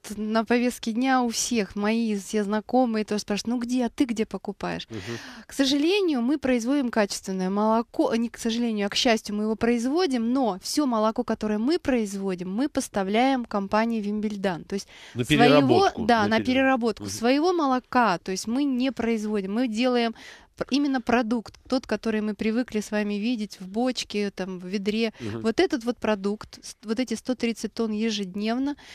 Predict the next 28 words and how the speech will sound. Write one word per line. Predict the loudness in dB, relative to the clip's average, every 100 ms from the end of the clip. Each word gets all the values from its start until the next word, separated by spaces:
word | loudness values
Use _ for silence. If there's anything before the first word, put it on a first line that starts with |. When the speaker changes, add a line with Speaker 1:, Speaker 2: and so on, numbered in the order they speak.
| -8
Speaker 1:
мы | 0 0
отправляем | 2 -2 0 2 0 0
в |
компанию | -4 0 0 0 -2
Вимбельдан. | -2 -2 -2 0 -2 -2 -10 _ -20 -20 -20 -20 _ _
Из | -4 0
него | 0 2 4
они | 4 2 0
делают | 0 0 0 -2
те | -4
продукты, | 0 0 0 -2 -6
которые, | -4 0 0 0
ну, | -2 -4
вы | -4 -2 -2
видите | -4 -6 -6 -6
на | -4 -4
полках. | -4 -8 -8 -8
Speaker 2:
Мгм. | -6 -2
Speaker 1:
Я, | 2 2 2
как | -2 -6
потребитель, | -6 -4 -4 -2 -2 -4 -4
как | -6 -4
мама, | -2 2 0 -2 -6 -12 -20 -20 -20 -20 _
то | 0 0
же | 0
самое | 2 2 2 -2
также | 2 2 2 0 -4
всегда | -6 -4 0 2